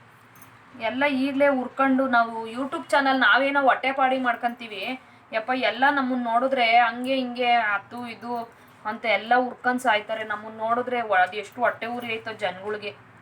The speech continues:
ನಮ್ಮ ಏನ್ ಗೊತ್ತಾ, ಯಾರನ್ನಾದ್ರೂ ಹೇಳ್ರಿ, ನಮ್ದೇ, ನಮ್ಮನ್ನೇ ನೋಡಿ ಹೇಳ್ತಾರೆ, ನಮ್ಮನ್ನೇ ನೋಡಿ ಹೇಳ್ತಾರೆ ಅಂತ ಅಂತಾರೆ ಜನಗಳು. ವಿಚಿತ್ರದವ್ರು. ಬದುಕಿದ್ರು ಕಷ್ಟ,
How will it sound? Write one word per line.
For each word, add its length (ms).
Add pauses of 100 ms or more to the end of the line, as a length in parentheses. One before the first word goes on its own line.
(300)
ನಮ್ಮ 380
ಏನ್ 280
ಗೊತ್ತಾ, 300
ಯಾರನ್ನಾದ್ರೂ 920
ಹೇಳ್ರಿ, 500
ನಮ್ದೇ, 500
ನಮ್ಮನ್ನೇ 600
ನೋಡಿ 240
ಹೇಳ್ತಾರೆ, 360
ನಮ್ಮನ್ನೇ 420
ನೋಡಿ 240
ಹೇಳ್ತಾರೆ 420
ಅಂತ 180
ಅಂತಾರೆ 400
ಜನಗಳು. 720 (420)
ವಿಚಿತ್ರದವ್ರು. 840
ಬದುಕಿದ್ರು 600
ಕಷ್ಟ, 320